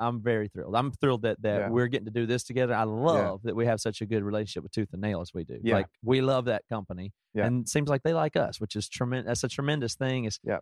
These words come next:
Speaker 1: not competitive. They're making art and pushing boundaries, and so are we. It's, it's great. I'm really enjoying doing, doing all of this stuff.
Speaker 2: Yeah, it's awesome, man. I think, I think that, like, actually, that's exactly what they said to me. They're like, 'cause we were talking about, like, "Man, what are we gonna do? Like, I don't know what to do with this,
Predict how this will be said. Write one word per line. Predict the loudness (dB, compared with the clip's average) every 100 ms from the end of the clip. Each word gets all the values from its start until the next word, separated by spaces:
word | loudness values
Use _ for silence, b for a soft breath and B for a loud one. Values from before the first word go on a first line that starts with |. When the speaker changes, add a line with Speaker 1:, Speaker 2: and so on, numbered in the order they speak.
| 0
Speaker 1:
not | 0 0
competitive. | 0 2 2 0 -4 -6 _ _
They're | 0
making | 2 2 0 0
art | 2 2 2
and |
pushing | -2 -2 -2
boundaries, | -2 0 0 0 -2
and | -2 -2
so | 0
are | 2
we. | 4 2
It's, | 0 -2
it's | -4
great. | 0 0 2
I'm | 0 2
really | 2 2
enjoying | 2 0 0
doing, | 0 0 -2 -8 _ -4
doing | -2 0
all | -2
of | -4
this | -6
stuff. | -4 -4 -4 -8 _ 0
Speaker 2:
Yeah, | 0 0 -4
it's | -2
awesome, | 0 0 -4 -8
man. | -6 -8 -2
I | 2
think, | 2 0 -6 _ _ _ -4
I | -2
think | 0
that, | 2
like, | 2 0 0
actually, | 0 4
that's | 4 2
exactly | 2 2 4
what | 2 2
they |
said | 2 2
to | 2
me. | 0 -2 0
They're | 0
like, | 0 -8 _ _ _ _ -8
'cause | 2
we | 2
were |
talking | 4 2 2
about, | 2 4 2
like, | -2 -10 _
"Man, | -2 0
what | 2
are |
we | 2
gonna | 0 0
do? | 0 0 0
Like, | -2
I | -2
don't | -2
know |
what | -4
to | -8
do | -8
with | -8 -8
this, | -12 -12